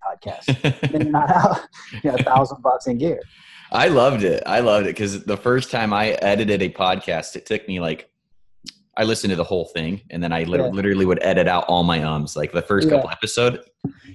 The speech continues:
Speaker 2: you might hear, like, two ums in a, in a one-hour episode,
Speaker 1: <laughs>
Speaker 2: two-hour episode. Like, I was spending four hours editing a one-hour podcast, and then, uh,
Speaker 1: Yeah.
Speaker 2: now it's like, okay, twenty minutes, I'm edited, I'm done. <laughs> Like,
Speaker 1: Yeah, yeah.
Speaker 2: it's, it's just way less uncut, and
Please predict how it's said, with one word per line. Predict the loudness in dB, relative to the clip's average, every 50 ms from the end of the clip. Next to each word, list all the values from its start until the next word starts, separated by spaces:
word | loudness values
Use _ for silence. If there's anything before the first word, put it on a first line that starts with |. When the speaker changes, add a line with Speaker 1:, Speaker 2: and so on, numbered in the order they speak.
| -20 _
Speaker 2:
you | 2 4 4
might | 6 4 4
hear, | 4 2 4 4
like, | 2 2 0
two | 0 0 2 4 4
ums | 4 4 2 2 2
in | 2 2
a, | 0 -2 -2 -4 -2
in | 0 0
a | 2
one-hour | 2 4 4 2 2 2 4 4 4
episode, | 4 4 2 -2 -6 -8 -4 -2 0 0 0 0 -2 -6 -12
Speaker 1:
<laughs> | -14 -14 -12 -2
Speaker 2:
two-hour | 0 2 2 4 4 2
episode. | 2 0 -2 -4 -6 -4 -4 -2
Like, | -2 -4 -4 -8 -16 -20 -20 -20 -20 _ -4 0
I | 2 2
was | 2 2 -2 -6
spending | -4 -4 -2 -2 0 -2 -4
four | -2 0 0 2
hours | 2 0 -2 -4 -6 -8 -10
editing | -10 -10 -12 -12 -14 -14
a | -14 -16 -16
one-hour | -16 -14 -12 -10 -10 -10 -10 -12 -12 -14
podcast, | -14 -14 -14 -16 _ -20 -20 -20 _ _ _ _ _
and | -18 -16 -14
then, | -12 -8 0 4 6
uh, |
Speaker 1:
Yeah. | 8 8 6 4 0 -8 _ _ _ _ _ _ _
Speaker 2:
now | -4 -4 -4 -4
it's | -6 -8 -8
like, | -8 -8 -8 -8 -10 -12 -14 -14
okay, | -12 -10 -8 -8 -8 -10 -12
twenty | -14 -12 -10
minutes, | -10 -10 -10 -12 -12 -14 -12 -12
I'm | -12 -10 -10
edited, | -10 -10 -10 -10 -10 -12 -12 -12
I'm | -14 -14 -14
done. | -14 -12 -12 -14 -16 -18 -14 _
<laughs> | -8 -8 -8 -6 -8
Like, | -8 -8 -8 -12 _ _ _ _ _ _
Speaker 1:
Yeah, | 0 2 4 6
yeah. | 6 4 4
Speaker 2:
it's, | 2 -2
it's | -6 -6 -6 -8 -8 -8
just | -6 -6 -6 -8 -10 -8
way | -4 -4 -4 -2
less | -2 -2 -4 -4 -6 -8
uncut, | -8 -8 -8 -10 -10 -8 -8 -8 -6 -8 -10 -10
and | -12 -14 -12 -12 -12 -12 -12 -12 -14 -16